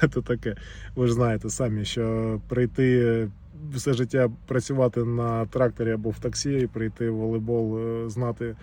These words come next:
тактику, чик-чик-чик, і можна пра-, працювати з професійними командами. Але з дітьми в жодному разі. Тобто людина має, ну, ді-, діти або, е, ті, хто починає. Людина має розбиратися,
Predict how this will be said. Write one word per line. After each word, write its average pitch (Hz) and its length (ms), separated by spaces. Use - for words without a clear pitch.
тактику, 120 440
чик-чик-чик, 120 520
і 117 40
можна 113 300
пра-, 120 280
працювати 117 480
з - 60
професійними 113 640
командами. 117 540
Але 123 240
з 110 60
дітьми 147 580
в 120 60
жодному 110 380
разі. - 260
Тобто 120 220
людина 117 460
має, 110 420
ну, 170 100
ді-, 123 240
діти 160 400
або, 113 360
е, 113 140
ті, 120 160
хто 107 180
починає. - 500
Людина 127 340
має 123 360
розбиратися, 104 680